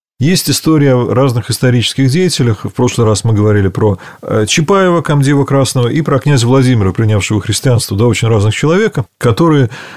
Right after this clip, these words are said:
э, с одной стороны, исторически достоверно существовали, никто не сомневается в том, что они реальные люди. С другой стороны, и тот, и другой, э, описывается скорее языком мифа. И миф в данном случае — это не вымысел, не вранье, не придумка,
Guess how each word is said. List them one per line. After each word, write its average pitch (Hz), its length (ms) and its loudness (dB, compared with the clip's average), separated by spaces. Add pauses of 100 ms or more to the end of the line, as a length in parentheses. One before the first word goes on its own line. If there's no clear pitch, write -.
(140)
э, 110 280 0
с - 100 -2
одной 123 240 2
стороны, 120 400 0
исторически 135 540 0
достоверно 123 640 2
существовали, 107 840 0
никто 104 300 0
не 104 80 2
сомневается 104 580 0
в - 20 -20
том, 107 140 0
что - 160 -4
они 101 240 2 (480)
реальные 113 520 2
люди. 107 200 2
С 95 80 0
другой 147 280 2
стороны, 143 460 0 (280)
и 120 80 -2
тот, 131 240 2
и 135 40 4
другой, 156 520 2
э, 120 360 0
описывается 156 540 0
скорее 156 340 0
языком 131 460 2
мифа. 139 540 2
И 117 180 -2
миф 156 280 0
в 127 40 -4
данном 131 240 2
случае — 127 460 -2
это 127 260 0
не 127 220 2
вымысел, 139 640 0
не 131 180 2
вранье, 143 520 2
не 104 140 0
придумка, 131 720 0